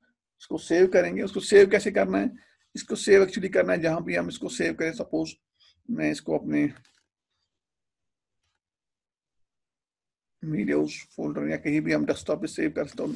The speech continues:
इसको नाम देने, सपोज मैं इसका नाम देता हूँ टेस्ट, लेकिन बाद में डॉट एच टी एम एल एक्सटेंशन देना होता है, डॉट एच टी एम एल,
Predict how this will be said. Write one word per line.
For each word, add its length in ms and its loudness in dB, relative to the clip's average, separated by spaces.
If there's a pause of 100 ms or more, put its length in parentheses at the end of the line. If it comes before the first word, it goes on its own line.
(120)
इसको 260 -2
नाम 300 2
देने, 220 0
सपोज 300 -4
मैं 80 0
इसका 200 -4
नाम 240 -2
देता 220 -2
हूँ 220 -2 (560)
टेस्ट, 380 -2 (1300)
लेकिन 380 -2
बाद 260 10
में 180 0
डॉट 360 6
एच 260 0
टी 120 0 (200)
एम 180 4
एल 220 2
एक्सटेंशन 460 -2
देना 200 -4
होता 240 -6
है, 80 -8 (440)
डॉट 380 4
एच 300 0
टी 120 -4 (200)
एम 220 -2 (160)
एल, 100 -2